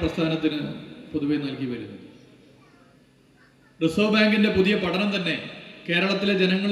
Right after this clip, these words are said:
വലിയ നിലയിൽ ആശ്രയിക്കുന്നത് മറ്റേതൊരു സംസ്ഥാനത്തും കാണാത്ത പ്രത്യേകത നിറഞ്ഞ ഒരു കാര്യം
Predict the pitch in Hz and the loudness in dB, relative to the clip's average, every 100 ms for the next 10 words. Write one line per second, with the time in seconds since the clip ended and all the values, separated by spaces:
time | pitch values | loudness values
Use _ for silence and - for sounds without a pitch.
0 | 175 170 196 202 202 180 175 185 190 185 | 4 4 4 4 2 0 0 0 0 0
1 | 185 185 180 165 185 185 196 180 165 165 | -2 -2 -4 -4 -2 -2 -2 -6 -8 -8
2 | 185 185 190 185 165 170 190 190 190 180 | -6 -4 -4 -4 -4 -4 -4 -4 -4 -2
3 | 180 180 180 165 - - 165 165 165 165 | 0 0 -2 -4 -8 -12 -8 -6 -4 -6
4 | 160 - - - - - - - - 165 | -8 -12 -18 -20 -20 -20 -20 -18 -6 -4
5 | 160 156 160 | -2 0 0